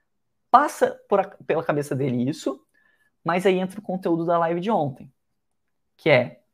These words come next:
não basta, opa, é, saber, nesse caso,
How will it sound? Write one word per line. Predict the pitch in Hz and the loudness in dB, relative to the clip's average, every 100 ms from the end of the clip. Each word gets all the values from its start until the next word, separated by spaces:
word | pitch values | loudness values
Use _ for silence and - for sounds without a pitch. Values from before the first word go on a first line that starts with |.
| _ - | _ -6
não | 156 165 | -4 -2
basta, | 104 135 - 233 240 - _ _ _ _ _ - | -2 -4 -6 -6 -6 -8 _ _ _ _ _ -16
opa, | 135 180 - _ _ _ _ _ _ _ _ _ _ _ _ _ _ _ _ _ _ _ _ | -10 -10 -12 _ _ _ _ _ _ _ _ _ _ _ _ _ _ _ _ _ _ _ _
é, | 120 120 143 | -10 -10 -8
saber, | - 185 135 151 208 | 2 2 2 -4 -4
nesse | 139 139 - | -6 -8 -6
caso, | - 110 147 226 | -4 -2 -2 -6